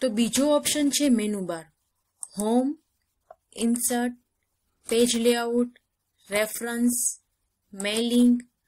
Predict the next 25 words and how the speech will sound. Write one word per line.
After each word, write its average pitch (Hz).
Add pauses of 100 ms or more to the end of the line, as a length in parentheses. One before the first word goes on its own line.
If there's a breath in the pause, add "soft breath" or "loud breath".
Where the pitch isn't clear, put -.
(180)
રિવ્યુ 233 (320)
અને 214
વ્યૂ. 208 (460 soft breath)
તો -
આ 240
જે 247
દરેક 233
મેનુ 233
બટન 214
છે 156 (1200)
એને 208
આપણે 220
શું 254
કહીએ 262
છીએ? 254
આ 208
આખી 240
આડી 202
પટ્ટીને 214 (460)
મેનુ 226
બાર 240
કહીએ 196 (480)
છીએ. 185 (460)
તમને 233
ડાયાગ્રામમાં 208